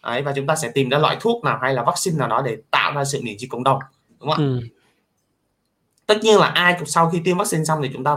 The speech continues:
Speaker 1: phải đều là thực hiện chế độ năm K cả, đúng không? Chứ
Speaker 2: Ừ.
Speaker 1: không phải là kiểu rất là chủ quan để nó, nó, nó, nó, nó, nó bùng phát trở lại. Đấy. Thì, à, đó là tổng kết lại những cái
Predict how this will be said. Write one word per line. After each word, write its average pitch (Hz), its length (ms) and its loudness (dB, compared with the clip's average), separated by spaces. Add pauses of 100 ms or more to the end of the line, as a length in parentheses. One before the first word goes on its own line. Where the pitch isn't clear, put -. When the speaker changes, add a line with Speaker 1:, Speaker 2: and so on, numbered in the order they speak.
Speaker 1:
phải 107 120 -4
đều 113 220 -4
là 107 180 -6 (280)
thực 135 120 -6
hiện 139 140 -2
chế 139 100 4
độ - 120 2
năm 139 160 2
K - 20 4
cả, 123 500 2
đúng 131 100 2
không? 160 160 2 (380)
Chứ 139 120 0
Speaker 2:
Ừ. - 80 2
Speaker 1:
không 135 100 -2
phải 113 140 2
là 107 80 -2 (100)
kiểu 104 280 -2
rất 202 120 6
là 147 140 2
chủ 113 200 -2
quan 143 440 2
để 98 260 -6
nó, 131 140 -2 (300)
nó, 127 160 0
nó, 139 400 0
nó, 135 180 2
nó, 135 140 2
nó 143 140 2
bùng 151 180 4
phát - 220 2
trở 117 60 -4
lại. 117 200 0 (580)
Đấy. 117 140 -6 (300)
Thì, 151 160 6
à, 143 240 4 (640)
đó 135 140 6
là 202 160 4
tổng 120 320 0 (120)
kết 240 200 4
lại 196 180 2 (240)
những 131 260 -6
cái 147 320 -2